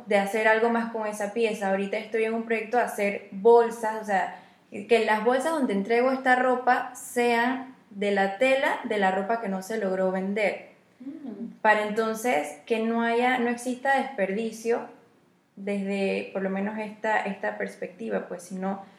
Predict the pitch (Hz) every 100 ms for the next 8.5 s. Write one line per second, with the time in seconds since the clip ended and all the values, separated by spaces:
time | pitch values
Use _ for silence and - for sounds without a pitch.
0 | _ - 208 220 214 226 226 202 185 170
1 | - - 180 196 185 185 - 202 185 175
2 | - - _ _ _ - 208 202 208 214
3 | 220 226 240 240 247 247 269 247 190 185
4 | 185 190 247 240 185 - 190 185 202 208
5 | 202 214 - - _ _ _ - 196 190
6 | 214 220 202 196 190 185 - 214 208 196
7 | 190 180 185 190 190 - 214 202 190 180
8 | 180 190 202 196 185